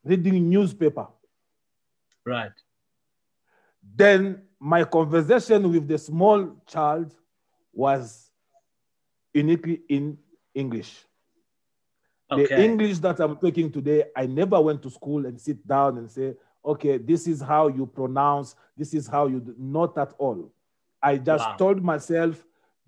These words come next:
Speaker 1: "This is how I'm gonna teach myself." I remember when I registered for travel and tourism, my first test was in English.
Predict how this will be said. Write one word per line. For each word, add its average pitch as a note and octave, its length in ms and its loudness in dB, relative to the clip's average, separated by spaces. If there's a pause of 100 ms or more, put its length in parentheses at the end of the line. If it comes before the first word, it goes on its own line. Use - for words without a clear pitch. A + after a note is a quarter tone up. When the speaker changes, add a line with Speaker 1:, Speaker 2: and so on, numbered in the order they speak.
(100)
Speaker 1:
"This F#3+ 240 2
is F3 180 -2
how D3+ 560 0
I'm B2 180 -10
gonna B2 240 -12 (280)
teach D#3+ 200 0
myself." C#3 440 -4 (420)
I C3+ 100 2
remember G3 960 2 (540)
when D3 380 0 (800)
I G#3+ 200 8
registered F3+ 540 2
for C3+ 420 2
travel D#3 340 0
and B2 180 -4
tourism, C3 580 -8 (1300)
my C3+ 260 -2
first A#3 580 2 (120)
test F#3 360 2
was C3+ 220 0
in C3+ 80 -10
English. C3+ 520 -4